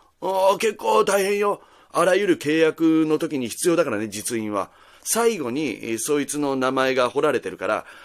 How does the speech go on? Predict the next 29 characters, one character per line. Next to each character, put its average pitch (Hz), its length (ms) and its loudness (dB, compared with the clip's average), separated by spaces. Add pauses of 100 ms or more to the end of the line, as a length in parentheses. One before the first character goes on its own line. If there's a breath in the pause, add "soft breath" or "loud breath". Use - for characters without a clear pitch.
(160 loud breath)
そ - 180 -4
い 180 40 -10
つ 170 100 -8
の 165 120 -2
お 165 80 4
で 226 120 4
こ 180 140 -4
に 95 100 -10
ね、 85 160 -16 (100)
し - 220 -4
っ - 180 -20
か 262 140 2
り 233 80 -4
と - 80 -8
判 247 340 0
を 180 140 0
押 208 120 4
し - 120 -2
て 214 100 -6
か 247 140 0
ら 156 80 2
没 120 220 -4
収 139 180 -2
し 127 100 -6
ま 123 80 -2
し 117 80 -4
ょ 107 120 -2 (220 soft breath)
う。 - 100 -4
う - 20 -2